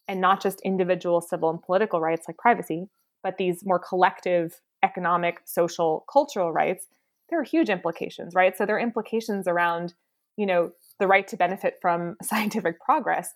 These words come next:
um, rights to participate in the culture, uh, rights to sort of, um, you know, ec-, economic rights and, um, labor protections and, um, freedom of, uh, thought and association. It, I mean, there's so many,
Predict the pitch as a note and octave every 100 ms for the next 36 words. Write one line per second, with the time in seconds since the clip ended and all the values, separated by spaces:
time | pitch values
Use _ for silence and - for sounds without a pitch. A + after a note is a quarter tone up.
0 | _ _ - F#3 F3 F3 - _ _ -
1 | F#3+ G#3 G#3+ F#3+ G#3+ G#3 - F3+ E3 -
2 | A#3 C#4+ - - - _ _ _ F#3 F3
3 | E3+ F#3+ G#3+ G#3+ G#3+ G3+ F#3+ F#3 F3 _
4 | F3 E3 F3 E3+ - G3+ F3 E3+ - -
5 | G3+ - G3+ G#3 G#3 E4 A3 - G2+ -
6 | - - F3 F3 F3 - - D#3+ E3 -
7 | A#3 C4 G#3+ F#3 - F3+ - D#3+ D#3+ F3
8 | - F3+ E3+ F3 - _ _ _ - F3+
9 | F3 E3+ F3 F3+ _ _ _ - A#3+ A3+
10 | G3+ F#3 _ - F#3 D#3 - - G3+ F#3+
11 | - G3 F3+ F#3 F#3 G#3 A#3 A3+ G#3+ G3+
12 | - - F3+ - G#3+ G#3+ G3+ - B3+ B3
13 | A3 G#3 -